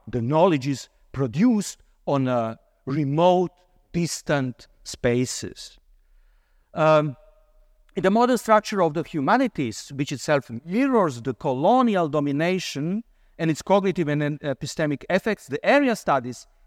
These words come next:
became an anti-communist weapon of the Cold War, a weapon against the communist threats from the s-, first, uh, and foremost, uh, Soviet Union and China,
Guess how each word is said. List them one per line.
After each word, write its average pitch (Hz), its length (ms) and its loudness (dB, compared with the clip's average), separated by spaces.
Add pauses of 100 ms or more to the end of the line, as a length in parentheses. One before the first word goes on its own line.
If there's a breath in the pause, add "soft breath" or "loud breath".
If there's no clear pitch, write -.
became 185 600 0
an 151 240 -2
anti-communist 202 1200 0
weapon 143 560 -2 (280)
of 123 260 -6
the 113 180 -2
Cold 147 380 -2
War, 120 600 -2 (1400)
a 143 140 2
weapon 240 480 2
against 202 540 0
the 156 80 -2
communist 233 680 2 (120)
threats 175 360 0
from 147 280 -2
the 127 60 -2
s-, - 200 -8 (120)
first, 135 520 -2
uh, 123 60 -12 (380)
and 110 180 -6
foremost, 117 580 -4
uh, 117 240 -2
Soviet 143 380 0
Union 123 320 0
and 117 180 -6
China, 113 580 -2